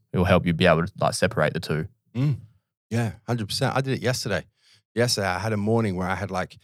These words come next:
Speaker 2: a phone call and then a meeting, and the meeting ran over, and I went straight into another phone call, and then I had another meeting, and then I had to jump on a Zoom call, and I was just like, "Gi-" it was just, it just drained me. And I was, you know,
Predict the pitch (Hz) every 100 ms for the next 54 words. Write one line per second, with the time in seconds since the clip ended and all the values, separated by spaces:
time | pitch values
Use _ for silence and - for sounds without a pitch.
0 | _ - _ _ _ _ - - - 127
1 | 113 101 82 - 101 107 101 101 123 107
2 | 82 82 98 123 117 107 98 98 98 87
3 | 85 98 - - 131 117 - 110 107 95
4 | - 104 98 85 90 104 110 113 110 113
5 | 113 104 92 82 92 113 113 120 110 123
6 | 117 117 104 117 117 120 95 85 98 98
7 | 92 95 80 - 120 - - 107 107 -
8 | 117 - 104 98 101 - - 104 123 131
9 | 101 73 - - - _ _ - 107 101
10 | 107 104 - - 104 85 78